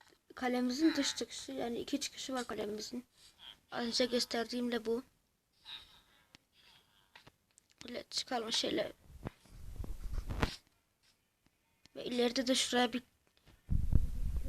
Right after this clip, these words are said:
yapmayı düşünüyorum. Onu da, e, ilerleyen videolarda yapmayı düşünüyorum. Onun için abone olursanız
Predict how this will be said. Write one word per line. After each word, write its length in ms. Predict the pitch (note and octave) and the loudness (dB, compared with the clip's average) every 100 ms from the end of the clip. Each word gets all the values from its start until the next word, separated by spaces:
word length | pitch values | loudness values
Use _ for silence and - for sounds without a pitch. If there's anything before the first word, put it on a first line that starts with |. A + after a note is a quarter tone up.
| - | 12
yapmayı 320 | G#3+ - A3 G#3+ | 12 12 -2 -2
düşünüyorum. 520 | - A3+ G#3+ A#3+ B3 | -4 -2 -2 -2 0
Onu 200 | A#3+ A#3+ | 0 0
da, 60 | B3 A#3+ _ _ _ _ | -2 -4 _ _ _ _
e, 120 | - A3 | 0 2
ilerleyen 640 | A#3 A#3 A#3 A#3 A3+ A3+ | 4 4 6 6 4 2
videolarda 460 | A3 A3+ A3 A3 A3+ | 0 2 2 0 -4
yapmayı 340 | A3+ A#3 A3 | -4 -6 -4
düşünüyorum. 520 | - - G#3+ G#3+ A3+ - _ _ _ _ - - _ _ _ - _ _ - _ _ - | -4 -2 -2 0 -2 -6 _ _ _ _ -20 -20 _ _ _ -20 _ _ -20 _ _ -6
Onun 180 | B3 | -2
için 260 | A#3+ - D4 | 0 4 6
abone 300 | C4+ B3 B3 | 6 6 4
olursanız 760 | B3 B3 - - A#3+ C4+ - - | 2 2 0 -2 -2 -6 -8 -12